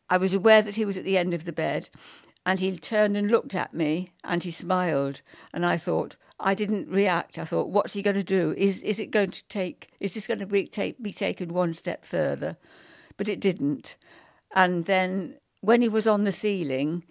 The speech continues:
he said, it's a bit like, I think I told you, it's like the, the Teletubbies where you get the,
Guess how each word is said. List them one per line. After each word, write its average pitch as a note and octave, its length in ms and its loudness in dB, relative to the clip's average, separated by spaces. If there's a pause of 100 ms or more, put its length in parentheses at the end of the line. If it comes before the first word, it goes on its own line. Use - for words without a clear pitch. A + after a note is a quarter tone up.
(260)
he F#3+ 120 -6
said, - 240 -4
it's G3 220 0
a - 40 4
bit G#3+ 200 0
like, G3 420 -2 (100)
I G3+ 60 -2
think G#3 240 0
I G3 60 -2
told G3 420 0
you, D3+ 140 0
it's - 240 -6
like G3 280 -4
the, F#3+ 280 0 (340)
the F#3+ 80 -4
Teletubbies E3+ 800 0
where F3 180 4
you E3+ 80 2
get D#3+ 260 0
the, F3 160 -4